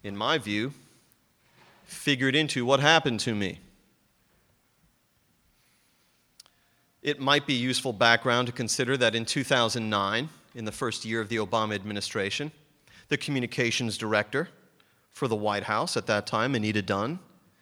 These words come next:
came out publicly and said that Fox News is not a real news organization. Fox News is an arm, she said, of the Republican Party. It is a propaganda unit.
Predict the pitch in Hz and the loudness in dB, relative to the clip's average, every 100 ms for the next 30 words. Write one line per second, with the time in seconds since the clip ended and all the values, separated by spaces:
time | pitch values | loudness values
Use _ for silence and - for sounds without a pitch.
0 | _ _ - 143 127 120 - 127 120 135 | _ _ -8 -2 0 0 0 0 0 -2
1 | 151 165 - 123 127 - 143 135 - 147 | 0 0 0 0 -2 2 4 4 2 2
2 | 156 151 - 123 139 151 175 156 175 160 | 4 2 0 -2 2 4 6 6 6 6
3 | 160 165 165 135 139 180 - 95 - - | 6 6 4 4 6 4 4 -4 -14 -20
4 | - - _ _ _ _ - - 160 160 | -20 -20 _ _ _ _ -8 2 2 2
5 | 165 170 170 165 - - - - 135 139 | 4 6 6 4 -2 -8 -20 -2 2 2
6 | 135 170 202 220 233 220 - 143 120 113 | 4 6 8 8 6 0 -4 -2 -2 0
7 | 104 165 - _ _ _ - 123 127 135 | 0 -2 -8 _ _ _ -6 -4 0 2
8 | 190 180 170 160 - 208 233 131 - - | 4 4 4 0 4 6 8 4 0 -20
9 | - _ _ _ _ _ _ _ _ 143 | -20 _ _ _ _ _ _ _ _ -2
10 | 147 147 - 208 208 208 143 185 214 202 | 0 0 2 4 6 4 2 2 4 4
11 | 180 175 233 - - | 2 2 0 0 -8